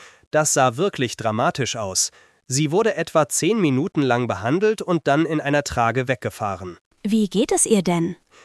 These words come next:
Speaker 1: Das kanadische Olympische Komitee teilte mit, dass sich die dreiunddreißigjährige in einem stabilen Zustand befindet.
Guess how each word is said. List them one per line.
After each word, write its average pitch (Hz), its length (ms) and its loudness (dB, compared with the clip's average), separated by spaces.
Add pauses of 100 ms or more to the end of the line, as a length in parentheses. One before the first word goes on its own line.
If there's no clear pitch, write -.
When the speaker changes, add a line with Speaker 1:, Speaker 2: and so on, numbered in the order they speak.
(220)
Speaker 1:
Das 143 240 2
kanadische 147 720 0
Olympische 139 520 -2
Komitee 123 600 -4
teilte 120 360 -2
mit, 110 280 0 (300)
dass 143 160 4
sich 156 140 -2
die 135 140 -2
dreiunddreißigjährige 143 1200 0
in 139 180 -2
einem 127 400 -2
stabilen 135 680 0
Zustand 110 520 -4
befindet. 110 580 -4